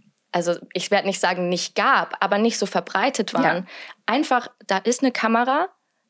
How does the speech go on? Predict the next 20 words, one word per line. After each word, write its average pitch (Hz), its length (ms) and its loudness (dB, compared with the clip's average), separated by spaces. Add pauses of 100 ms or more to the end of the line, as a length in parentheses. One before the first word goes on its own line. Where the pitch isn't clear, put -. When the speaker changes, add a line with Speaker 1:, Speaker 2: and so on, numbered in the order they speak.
(140)
Speaker 1:
und 185 160 -2
die 190 40 0
muss 196 200 0
bespielt 190 500 -2
werden. 95 400 -4 (540)
Das, 202 200 2
äh, 202 300 -6
fand 226 260 0
ich 220 180 -2
auch 220 160 2
irgendwie 190 260 0
faszinierend. 185 420 -4
Und 190 100 -2
auch 190 180 -2
die 202 140 -4
Szenarien, 208 640 0
die 175 80 -2
da 170 140 -6
gezeigt 180 460 -8
werden, 180 320 -6